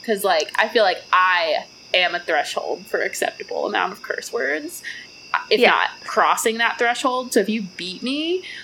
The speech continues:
Speaker 1: that's pretty bad.
Speaker 2: Yeah, I think I would kind of feel the same. I think it's about volume control. And not only that, but also the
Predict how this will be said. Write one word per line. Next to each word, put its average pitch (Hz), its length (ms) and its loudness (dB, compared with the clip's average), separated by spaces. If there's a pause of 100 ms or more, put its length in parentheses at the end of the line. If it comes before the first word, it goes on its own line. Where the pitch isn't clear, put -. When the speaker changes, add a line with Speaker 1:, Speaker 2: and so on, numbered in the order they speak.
(200)
Speaker 1:
that's 240 200 2
pretty 196 220 0
bad. 156 280 2 (1700)
Speaker 2:
Yeah, 214 360 4
I 285 140 4
think 320 300 -6
I 233 100 -2
would 214 120 -6
kind 202 260 -4
of 190 280 2
feel - 760 -8
the 190 80 -6
same. 180 240 -6
I 180 60 -4
think 185 180 -8
it's - 120 -16
about 160 240 -4
volume 175 440 -8
control. 208 440 -10 (800)
And 175 560 -6 (560)
not 220 560 -6
only 196 240 -6
that, 175 320 -4
but 185 200 -10
also 180 340 -6
the - 340 -10